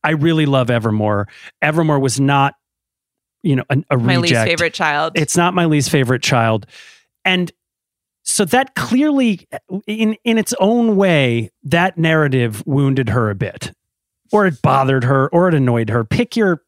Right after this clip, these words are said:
Speaker 1: you know, whatever verb happened to her. Sh-, it, it happened to her.
Speaker 2: Or she just thinks we're all insane and
Speaker 1: Well,
Speaker 2: wants to make fun of us for it.
Speaker 1: here's the thing.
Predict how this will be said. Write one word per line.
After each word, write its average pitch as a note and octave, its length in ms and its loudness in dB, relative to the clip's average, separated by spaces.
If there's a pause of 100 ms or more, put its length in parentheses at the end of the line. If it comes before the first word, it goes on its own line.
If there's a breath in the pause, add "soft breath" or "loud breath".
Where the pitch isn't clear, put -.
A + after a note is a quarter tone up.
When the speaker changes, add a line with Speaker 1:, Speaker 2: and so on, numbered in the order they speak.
(160)
Speaker 1:
you D3+ 220 -14
know, C3+ 120 -12
whatever E3+ 460 -8
verb C3 580 0
happened C#3 400 -2
to A#2+ 100 0
her. G#2 300 -2 (360 loud breath)
Sh-, - 240 -6
it, G#3 180 0
it A3 140 2
happened E3+ 500 0
to A#2 120 -2
her. - 140 -4
Speaker 2:
Or D5 140 2
she E5 220 -2
just D5+ 160 -4
thinks F4+ 200 0
we're D4+ 140 2
all A#3+ 140 2
insane F#3+ 800 -4
and G3+ 100 -16 (100)
Speaker 1:
Well, C4+ 420 2
Speaker 2:
wants B3+ 80 2
to A#3 100 -2
make F#3 200 -4
fun B3+ 300 -2
of A#3+ 120 -2
us - 200 -8
for C#3+ 240 -6
it. D#3+ 60 0
Speaker 1:
here's D4 260 0
the B3+ 120 2
thing. E3 400 0